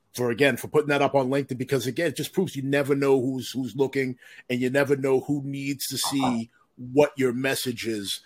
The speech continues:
that day. And apparently I needed to see it. So it looks like we have a little more in the chat. So George said, "The time is now for law enforcement officers to strive to be better."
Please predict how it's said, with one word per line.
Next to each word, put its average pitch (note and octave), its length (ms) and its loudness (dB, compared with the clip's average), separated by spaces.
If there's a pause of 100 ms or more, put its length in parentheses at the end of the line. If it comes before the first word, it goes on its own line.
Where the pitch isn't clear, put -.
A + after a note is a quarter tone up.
(180)
that G#2+ 300 -4
day. A2 360 -2
And G#2+ 120 -4
apparently B2 420 2
I A#2+ 140 2
needed A2 300 -4
to A2 60 -8
see - 220 -6
it. E2+ 140 -8 (480)
So C3+ 200 4
it B2 120 2
looks F3+ 260 4
like F3 160 0
we C3+ 140 -4
have C#3 180 0
a B2+ 60 0
little D#3+ 280 4
more F3 320 0
in C#3+ 120 -2
the B2 120 -2
chat. G#3 400 6 (440)
So C#3 180 2
George D#3+ 400 2
said, D3+ 240 6
"The B2+ 80 -4
time D#3 300 -2
is B2 120 -4
now D#3 260 4
for C3+ 120 -4
law C#3+ 220 4
enforcement D3+ 440 0
officers D3+ 420 -4 (140)
to B2 100 -4
strive C#3 500 -2
to C3 80 -4
be B2+ 100 -4
better." D3+ 400 4